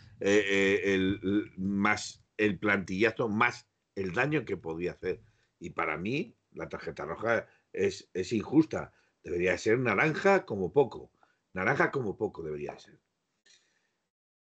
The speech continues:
Estoy viendo aquí la mano que le, que le saca Hart a, a, a Griezmann otra vez. El pase de Griezmann a Jiménez es que es increíble.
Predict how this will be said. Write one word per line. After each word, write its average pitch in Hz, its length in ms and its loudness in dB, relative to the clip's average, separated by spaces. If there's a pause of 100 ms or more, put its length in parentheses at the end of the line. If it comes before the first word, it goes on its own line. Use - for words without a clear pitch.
(800)
Estoy 120 320 -4
viendo 123 220 4
aquí 113 140 0
la 117 140 4
mano 123 240 0
que 110 120 -4
le, 113 220 2
que 117 100 -2
le 110 120 2
saca 110 260 -4
Hart 110 460 -4
a, 101 80 -6
a, 101 560 0
a 101 220 -4
Griezmann 107 420 2
otra 107 180 2
vez. 127 420 4 (220)
El 90 220 -2
pase 104 320 0
de 98 120 4
Griezmann 95 440 0
a 92 80 0
Jiménez 95 540 -2
es 85 100 -4
que 87 160 -8
es 80 80 -12
increíble. 69 640 -12